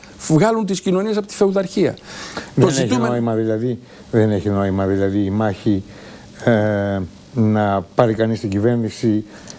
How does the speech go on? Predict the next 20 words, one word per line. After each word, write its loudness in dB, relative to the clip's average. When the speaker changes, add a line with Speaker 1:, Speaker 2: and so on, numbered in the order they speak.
Speaker 2:
να 2
ελέγξει 0
το 0
κράτος 0
κτλ. 2
Speaker 1:
Το, 0
απόδειξη, 2
Speaker 2:
Δεν 0
έχει -2
νόημα. 0
Speaker 1:
απόδειξη -2
λοιπόν 0
ότι -2
όσες 2
φορές 2
κυβέρνησε 0
η 2
αριστερά 0
στην -2
Ευρώπη, 0